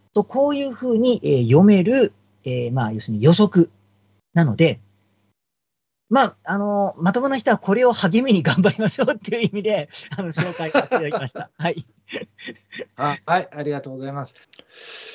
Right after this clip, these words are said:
Speaker 2: はい、えー、それでは一番いきましょうか。えー、岸田首相が訪米、えー、です。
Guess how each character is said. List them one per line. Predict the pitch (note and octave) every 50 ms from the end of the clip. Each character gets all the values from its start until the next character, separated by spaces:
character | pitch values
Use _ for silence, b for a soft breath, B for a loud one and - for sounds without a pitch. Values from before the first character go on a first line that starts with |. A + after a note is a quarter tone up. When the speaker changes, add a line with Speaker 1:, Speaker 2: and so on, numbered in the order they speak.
| B B B
Speaker 2:
は | - F#3 A3
い、 | G#3+ -
え | - F3 E3+ E3+ E3
ー、 |
そ | D#3+ - F3+
れ | F#3 G3+ G3
で | G#3 F#3+
は | E3 D3 C3
一 | C3 - - - G#3+
番 | A3+ G#3+ F3 D3 C3+ -
い | - A#2+
き | - B2+
ま | B2+ B2
し | A#2 - -
ょ | A#2 G#2
う | F#2+
か。 | - D3 D3+ D#3+ E3 - - - b b b b b b b b b -
え | - A#2+ A#2
ー、 | A2
岸 | - - C#3 C3 - E3
田 | D#3+ F#3+ F3+
首 | D#3+ - F3+
相 | D#3+ - D3+ C3 A2+
が | G#2 G2+ F#2
訪 | F2 - - B2+ C#3+ D3+ D3
米、 | C#3+ D#3 D3 C#3+ C#3+ C#3 C3+ - - - -
え | A#2 A2+ A2+
ー、 | C#3+
で | C#3+ D#3+ D3+
す。 | - - - -